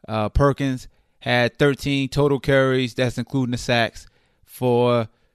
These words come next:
twenty-two yards. So he had basically was at nine carries for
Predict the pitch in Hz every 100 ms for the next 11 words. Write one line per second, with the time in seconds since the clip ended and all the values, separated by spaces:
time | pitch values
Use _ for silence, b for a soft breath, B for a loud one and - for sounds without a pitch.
0 | _ _ _ - 160 143 - 135 123 110
1 | 92 - - 113 120 113 107 - _ 139
2 | 156 156 147 139 123 _ _ _ _ _
3 | _ _ _ _ - _ _ _ _ _
4 | _ _ _ - 123 117 113 127 139 139
5 | 131 139 139 135 135 127 - 135 131 131
6 | 131 127 127 120